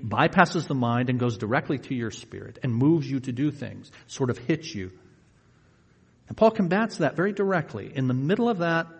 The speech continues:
chapter, he says this, "I will pray with my spirit, but I will pray with my understanding."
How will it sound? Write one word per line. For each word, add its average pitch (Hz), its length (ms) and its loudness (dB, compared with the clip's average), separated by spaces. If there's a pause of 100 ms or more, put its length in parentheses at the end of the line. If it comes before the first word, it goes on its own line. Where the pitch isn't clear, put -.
chapter, 135 440 -2
he 123 140 -2
says 117 300 -4
this, - 420 -10 (1400)
"I 147 160 12
will 175 160 6
pray 202 480 4
with 196 240 2
my 135 140 2
spirit, 98 600 -6 (1300)
but 110 140 2
I 127 140 6
will 139 120 4
pray 135 720 2 (720)
with 117 180 -2
my 110 200 -2
understanding." 104 720 -8